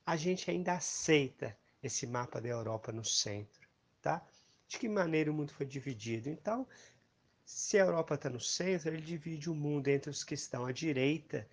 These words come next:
da Europa e os que estão à esquerda da Europa, né? Então, essa é a ideia de Oriente e Ocidente, tá? Entenderam? Quem sabe daqui cinquenta anos, se a China se tornar, cre-, continuar crescendo desse jeito,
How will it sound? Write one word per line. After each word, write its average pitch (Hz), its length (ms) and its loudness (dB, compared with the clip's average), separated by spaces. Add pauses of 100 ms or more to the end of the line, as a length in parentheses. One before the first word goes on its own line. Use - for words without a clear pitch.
(180)
da 120 80 0
Europa 135 480 2
e 170 60 -4
os 147 100 -10
que - 80 -16
estão 170 380 -6
à 180 40 -6
esquerda 143 720 -2
da 110 80 -10
Europa, 110 480 -10
né? 147 260 -6 (400)
Então, 117 300 -4
essa 135 280 -2
é - 20 2
a - 20 2
ideia 180 400 2
de 107 260 -6 (220)
Oriente 139 840 4 (220)
e 135 140 0
Ocidente, 139 760 -2 (580)
tá? 185 320 4 (100)
Entenderam? 202 460 2 (920)
Quem 131 200 -4
sabe 180 400 2
daqui 175 260 -4
cinquenta 165 520 -6
anos, 160 340 -2
se - 120 -2
a 139 100 2
China 156 720 4 (400)
se - 120 -18
tornar, 127 400 0
cre-, 170 200 -12 (200)
continuar 135 420 -4
crescendo 135 600 2
desse 123 340 -2
jeito, 147 500 0